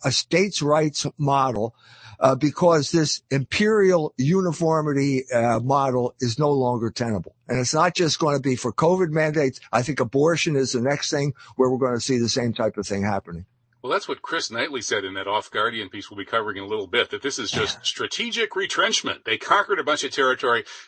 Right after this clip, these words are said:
Speaker 2: but now they're coming under fire. They're gonna kinda retrench a little bit and try to get hold of, uh, consolidating the territory that they've gained.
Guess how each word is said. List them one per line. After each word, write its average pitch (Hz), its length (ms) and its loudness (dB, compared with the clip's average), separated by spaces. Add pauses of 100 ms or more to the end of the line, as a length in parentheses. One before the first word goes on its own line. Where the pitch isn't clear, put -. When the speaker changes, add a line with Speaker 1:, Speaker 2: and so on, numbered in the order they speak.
Speaker 2:
but 110 160 0
now 135 300 6
they're 117 160 0
coming 120 300 -4
under 113 160 -4
fire. 107 280 -2
They're 101 120 -4
gonna 101 280 -8
kinda 101 400 -8
retrench 127 440 -6
a 135 60 -4
little 120 240 -10
bit 101 260 0 (120)
and 95 140 -12
try 107 200 -4
to 98 100 -6
get 101 200 -4 (120)
hold 113 300 -6
of, 95 180 -6 (180)
uh, 90 140 -8
consolidating 113 720 -2
the 90 80 -10
territory 104 460 -8
that 87 160 -16
they've 87 200 -14
gained. 113 360 0